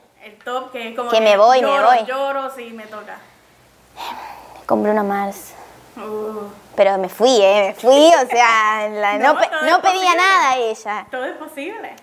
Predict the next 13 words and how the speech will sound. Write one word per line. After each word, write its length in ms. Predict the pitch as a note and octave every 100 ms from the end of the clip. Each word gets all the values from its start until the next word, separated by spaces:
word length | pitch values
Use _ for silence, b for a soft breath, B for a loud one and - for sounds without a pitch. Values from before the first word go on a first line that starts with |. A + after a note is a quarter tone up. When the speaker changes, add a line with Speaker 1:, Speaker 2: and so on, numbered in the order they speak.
| _ -
Speaker 2:
Sí, 320 | B3 C4+ F4 C4
pero 220 | A3+ A3
uno 160 | D4+
so-, 200 | E4 D4+ D4
uno 120 | F#4 G4
debe 280 | - A#3+ D#4
soñar 420 | C#4 A#3 G#3+ G3+
y 200 | A3 A3+
lo 160 | A#3+ A3+
que 100 | A#3+
sueña 340 | - C#4+ F4 C4
trae. 360 | G#3 F#3+ - - _ _ _ _
Speaker 1:
Así 120 | -